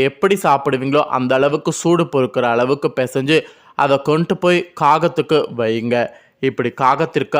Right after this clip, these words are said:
அந்த சாதத்தை வைக்கும்போது முன்னோர்கள் மனதார நினைத்து ஆசீர்வாதம் வாங்கி கொள்ளுங்க. அப்படி நீங்க வாங்கி கொள்ளும்போது அந்த ஆசீர்வாதம் உங்களுக்கு முழுமையாக கிடைக்கும். அது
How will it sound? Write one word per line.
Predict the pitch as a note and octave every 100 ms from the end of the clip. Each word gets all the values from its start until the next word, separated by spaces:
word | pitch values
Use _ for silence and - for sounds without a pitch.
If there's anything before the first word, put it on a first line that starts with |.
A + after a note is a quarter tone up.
| -
அந்த | C3 A#2+
சாதத்தை | C3+ B2 C3+ D#3 C3+
வைக்கும்போது | A#2 A#2 C#3+ C3+ E3 E3 C#3+ - _ -
முன்னோர்கள் | D3 F#3 G#3+ G3+ G3 E3+ B2
மனதார | B2 C#3 D#3+ F3 F3+ F3+
நினைத்து | C3+ B2 - C#3+ -
ஆசீர்வாதம் | C#3+ D3+ D#3+ C3+ A#2+ C#3 - B2
வாங்கி | A#2+ B2 B2 -
கொள்ளுங்க. | A#2+ A#2 A#2 B2 A2+ - _ _
அப்படி | B2 - B2+ A#2+
நீங்க | A#2 A#2 A#2
வாங்கி | C3+ D3+ D#3
கொள்ளும்போது | C3+ B2 B2 B2+ C#3+ B2+
அந்த | A#2+ A#2 B2
ஆசீர்வாதம் | - E3+ D3 C#3 C#3
உங்களுக்கு | A#2 A2+ A2+ - - -
முழுமையாக | C3+ D#3 E3 C#3 A2 G#2+ B2 - -
கிடைக்கும். | A#2 A2+ - A#2+ A#2 - _ _ _
அது | D3 F3+